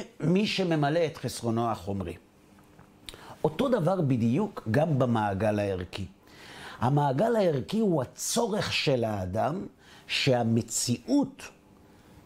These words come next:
תתנהל בהתאם לערכים שלו. כלומר, אני מאמין בערכים מסוימים, כשהעולם מתנהל על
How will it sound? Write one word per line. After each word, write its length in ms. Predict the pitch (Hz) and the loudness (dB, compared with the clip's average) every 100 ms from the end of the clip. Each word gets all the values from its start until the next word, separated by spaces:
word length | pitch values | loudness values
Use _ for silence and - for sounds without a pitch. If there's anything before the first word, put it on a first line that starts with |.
| - - - | -20 -10 -2
תתנהל 880 | 180 - 147 143 135 156 233 240 143 | 0 2 2 4 4 2 4 2 4
בהתאם 800 | 147 131 131 - - 226 226 214 | 2 0 -4 -8 0 2 4 4
לערכים 760 | 175 131 120 110 - 127 120 | 4 2 0 0 -2 -2 -2
שלו. 520 | 113 - 104 98 101 - | -2 -2 0 0 -2 -6
כלומר, 360 | - 117 147 113 - | 0 2 4 0 -2
אני 240 | 110 196 | 2 4
מאמין 560 | 254 202 147 127 196 175 | 4 4 2 2 0 2
בערכים 560 | 131 113 95 - 165 151 | 2 2 -2 -2 0 0
מסוימים, 800 | - - 98 90 92 170 240 - - - - - - | -2 -2 -2 0 0 2 2 -2 -10 -16 -16 -16 -6
כשהעולם 760 | - - 147 139 135 190 247 226 | -2 2 2 2 2 0 2 2
מתנהל 720 | 185 - 151 135 190 214 165 | 0 0 2 2 2 2 2
על 140 | 135 | 2